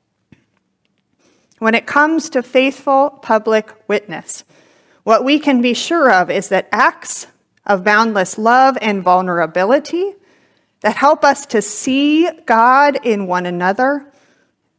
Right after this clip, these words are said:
these are of Christ. Public acts and witness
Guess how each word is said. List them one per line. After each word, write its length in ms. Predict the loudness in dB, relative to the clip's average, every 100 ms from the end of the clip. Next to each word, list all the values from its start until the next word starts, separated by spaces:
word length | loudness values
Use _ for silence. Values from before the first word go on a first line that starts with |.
| _
these 640 | -2 -2 -2 -6 -10 -12 _ _ _ _ _ _ _ _ _ _
are 340 | -4 -2 -4 -8
of 180 | -12 -12
Christ. 560 | -8 -8 -8 -18 -20 _ _ _ _ _ _ _ _ _ _ _ -2
Public 380 | 0 2 0 0
acts 400 | 2 2 0 -2
and 180 | -2 2
witness 640 | 2 2 0 0 -6 -14